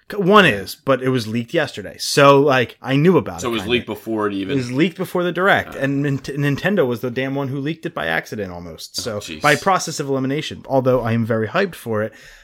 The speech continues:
Speaker 1: uh, a lot of the stuff just wasn't awesome news for me. A
Speaker 2: Yeah.
Speaker 1: lot of fans think a lot of these things are really cool. I, I am n-, not on board with a lot of these games.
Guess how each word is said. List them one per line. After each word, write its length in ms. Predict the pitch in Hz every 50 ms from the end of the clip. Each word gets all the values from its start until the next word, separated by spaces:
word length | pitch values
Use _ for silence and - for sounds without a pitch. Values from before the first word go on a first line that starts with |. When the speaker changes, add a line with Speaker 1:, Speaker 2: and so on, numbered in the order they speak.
| _ _ -
Speaker 1:
uh, 340 | 156 135 131 131 127 127 131 123
a 60 | 135 131
lot 240 | 123 131 135 156
of 40 | 180 175
the 60 | 165
stuff 220 | - - 165 151
just 180 | - 151 123 113
wasn't 540 | 113 117 120 123 127 135 135 160 156 139 - _ _ _ _ _ _ _ _ _ _ _ _ - - -
awesome 500 | - 147 139 143 - - - 156 143 135
news 260 | 135 135 135 131 -
for 320 | - - - - 135 139 135
me. 240 | 131 123 101 82 -
A 100 | - 98
Speaker 2:
Yeah. 140 | 107 110 104 107
Speaker 1:
lot 140 | 117 120
of 80 | 120 117
fans 380 | - - 151 143 143 143 135 -
think 140 | 139 127
a 60 | - 113
lot 260 | 107 107 107 110 117
of 60 | 123
these 220 | 131 131 127 123
things 220 | - 135 131 127 120
are 100 | 123 117
really 280 | 117 110 107 107 107
cool. 440 | 107 - - 214 220 220 220 208 208 - - - - - _ _
I, 180 | - 110 120 135
I 200 | 123 - 113 120 131
am 400 | 131 127 117 110 110 113 113 127
n-, 60 | - _
not 440 | - 117 117 127 135 143 151 147 - _
on 220 | - 143 139 135 123
board 260 | 123 117 120 120 113
with 120 | 110 -
a 40 | 113
lot 240 | 110 117 117 113 110
of 60 | 104
these 160 | 104 101 92
games. 400 | - 135 127 131 135 131 123 -